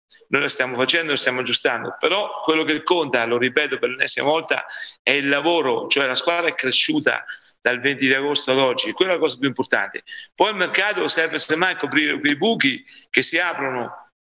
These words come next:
ma non è il mercato la soluzione dei problemi della squadra. Io non ci ho mai creduto al mercato, mai.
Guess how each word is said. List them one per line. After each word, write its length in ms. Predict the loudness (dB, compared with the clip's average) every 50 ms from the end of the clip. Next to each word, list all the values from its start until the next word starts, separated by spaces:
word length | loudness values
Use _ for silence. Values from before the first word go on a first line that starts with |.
| _ _ _ _ -2
ma 80 | 0 2
non 160 | 2 2 2
è 80 | 2 0
il 160 | 0 -2 0
mercato 600 | 0 0 0 0 0 0 0 0 0 0 0 2
la 120 | 2 2
soluzione 640 | 2 2 0 0 -2 0 2 2 2 2 2 2 2
dei 100 | 2 0
problemi 300 | 0 0 0 0 0 0
della 140 | 0 2
squadra. 520 | 0 0 2 0 0 0 0 -2 -2 -2 0
Io 140 | 0 0 0
non 180 | 0 -4 -2 -2
ci 100 | -2 0
ho 60 | 2
mai 260 | 2 2 0 0 -2
creduto 460 | 0 0 2 2 2 2 2 0 -2
al 80 | -4 -4
mercato, 520 | -6 -6 -2 -2 -2 -2 -2 -8 -12 -8 -4
mai. 360 | -2 0 0 0 0 -2